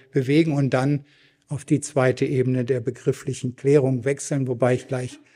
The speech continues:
äh, androhen muss, dass dieser zweite Teil leider sehr, sehr kurz ausfällt.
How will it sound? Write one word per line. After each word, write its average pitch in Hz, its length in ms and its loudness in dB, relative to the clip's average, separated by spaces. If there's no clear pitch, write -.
äh, - 140 -10
androhen 135 520 2
muss, 127 240 0
dass 123 240 -2
dieser 123 320 -4
zweite 123 460 -4
Teil 120 240 0
leider 117 300 0
sehr, 113 260 -2
sehr 117 220 -4
kurz - 560 -4
ausfällt. - 640 -8